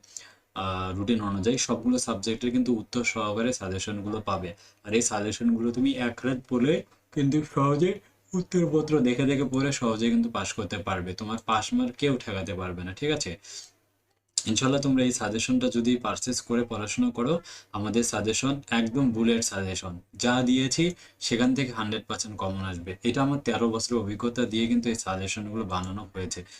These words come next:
যেটা already কিন্তু বলা হয়েছে। ঠিক আছে, আর হান্ড্রেড পার্সেন্ট কমন পাবে। আর যদি কমন না পাও, সেক্ষেত্রে তোমরা এসে যারা টাকা দিয়ে সাজেশন নিয়েছে আমাকে বলবে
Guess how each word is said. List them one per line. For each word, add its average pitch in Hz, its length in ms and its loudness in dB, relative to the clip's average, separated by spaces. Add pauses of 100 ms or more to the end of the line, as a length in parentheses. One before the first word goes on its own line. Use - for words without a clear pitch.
(220)
যেটা 113 200 2
already 113 580 2
কিন্তু 110 220 -4
বলা 95 240 -4
হয়েছে। 90 380 -8 (400)
ঠিক 160 120 4
আছে, 175 280 0 (380)
আর 113 120 2 (200)
হান্ড্রেড 113 300 2
পার্সেন্ট 131 320 0
কমন 123 300 4
পাবে। 131 180 2
আর 110 80 2
যদি 113 240 0
কমন 120 360 2
না 135 140 2
পাও, 139 260 0 (220)
সেক্ষেত্রে 117 440 -2
তোমরা 117 280 2
এসে 113 200 0
যারা 107 200 -4
টাকা 110 300 -4
দিয়ে 110 160 -4
সাজেশন 104 460 -6
নিয়েছে 104 260 -6
আমাকে 104 280 -8
বলবে 101 440 0